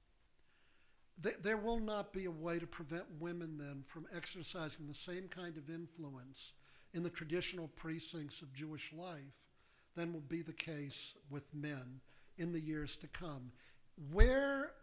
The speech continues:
the opponents are correct is it really is a revolution. I mean, one should not attempt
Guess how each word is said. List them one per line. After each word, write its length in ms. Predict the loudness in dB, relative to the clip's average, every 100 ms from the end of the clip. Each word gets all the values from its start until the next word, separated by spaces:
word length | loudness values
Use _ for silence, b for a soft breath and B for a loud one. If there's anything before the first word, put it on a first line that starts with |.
| -6
the 140 | -2 -2
opponents 840 | -2 2 2 4 0 -4 -6 -8 -2
are 160 | -2
correct 760 | -2 -6 -6 -4 -2 -2 -4 4 10 10 8 -8 -20 -20 -20 -20 -20 -20 -20 -20 -20 -8
is 240 | 2 4 4
it 80 | -2
really 260 | -2 -2 -2
is 200 | -4 -6
a 40 |
revolution. 680 | -4 -4 -4 -6 -8 -8 -10 -14 -4 -4 -4 -2
I 40 |
mean, 160 | 0 0 0
one 200 | 0 0
should 340 | 0 -2 -2
not 260 | 0 2 0
attempt 720 | -4 -10 -6 -4 -4 -6